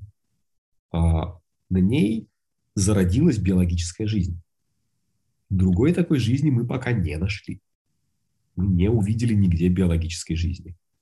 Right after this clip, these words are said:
Мы, может быть, нашли какие-то следы внутри Солнечной системы, но это, как бы, куда более простая биологическая жизнь. Говорят, что жизни на самом деле в галактике очень много.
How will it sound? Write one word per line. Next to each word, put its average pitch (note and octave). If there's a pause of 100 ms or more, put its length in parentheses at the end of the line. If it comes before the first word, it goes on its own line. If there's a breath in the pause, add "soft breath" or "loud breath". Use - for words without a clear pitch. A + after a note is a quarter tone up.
(1000)
Мы, A#2+
может B2+
быть, B2
нашли B2
какие-то A2+
следы B2
внутри G2+
Солнечной G#2
системы, D3
но A#2
это, C#3+ (1120)
как -
бы, F#2
куда C3
более A2
простая F2
биологическая -
жизнь. - (640)
Говорят, G2+ (1600)
что -
жизни E3+
на E3
самом E3
деле C#3+
в G2+
галактике B2
очень C3
много. B2+